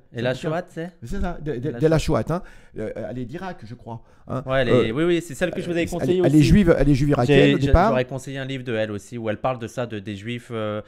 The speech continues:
Speaker 1: euh, alors c'est pas séfarades, attention les gens, c'est Mezraïm, je crois, un truc comme
Speaker 2: Ouais,
Speaker 1: ça.
Speaker 2: les, les, les Mizraïm, ouais.
Speaker 1: Ouais, ouais. Sur les, donc les juifs, euh, arabes, euh, et elle, elle est, c'est, c'est, j'aurais déjà parlé, mais c'est en gros,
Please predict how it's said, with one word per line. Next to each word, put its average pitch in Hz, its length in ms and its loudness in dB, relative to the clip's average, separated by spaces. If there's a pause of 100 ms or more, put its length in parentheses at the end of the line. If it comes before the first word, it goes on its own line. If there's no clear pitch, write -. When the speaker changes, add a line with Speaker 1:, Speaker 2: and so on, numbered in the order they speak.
(280)
Speaker 1:
euh, 117 120 -2
alors 127 200 -2
c'est 143 120 -6
pas 202 160 0
séfarades, 185 460 -2
attention 156 340 -8
les 156 120 -8
gens, 170 100 -6
c'est 127 340 -8
Mezraïm, 147 560 -8
je - 80 -20
crois, 170 300 -10
un 123 60 -8
truc - 180 -16
comme 127 160 -14
Speaker 2:
Ouais, 139 100 4
Speaker 1:
ça. - 40 4
Speaker 2:
les, 131 160 2
les, 143 100 4
les 131 240 -2
Mizraïm, 120 480 0
ouais. 120 100 -12
Speaker 1:
Ouais, 120 180 -8
ouais. 104 80 -10 (400)
Sur 117 140 -14
les, 113 160 -2
donc 113 240 -10
les 113 140 -8
juifs, 123 260 -10
euh, 117 160 -6
arabes, 113 400 -6
euh, 101 260 -6 (240)
et 127 60 -4
elle, 180 140 4
elle 131 140 2
est, 110 520 -4
c'est, 101 240 -20
c'est, 107 160 -20
j'aurais 101 360 -10
déjà 110 160 -6
parlé, 139 280 -8
mais 98 280 -6
c'est - 140 -10
en 98 120 -8
gros, 135 340 -6